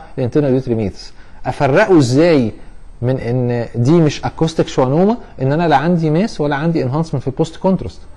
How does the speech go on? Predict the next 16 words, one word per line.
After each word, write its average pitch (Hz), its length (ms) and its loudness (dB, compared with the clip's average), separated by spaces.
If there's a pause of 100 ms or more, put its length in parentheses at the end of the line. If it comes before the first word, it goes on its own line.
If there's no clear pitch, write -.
(340)
يبقى 120 360 0
انا 151 160 0
مش 131 300 -4
كل 190 260 4
وسعان 135 840 2 (160)
للانترنال 120 640 0
يوتري 151 260 2
ميتس 131 380 0
في - 60 -6
السي 117 200 -4
تي 180 260 0 (200)
يساوي 165 340 4
ان 139 60 2
انا 156 180 0
عندي 143 360 0
هنا 147 180 0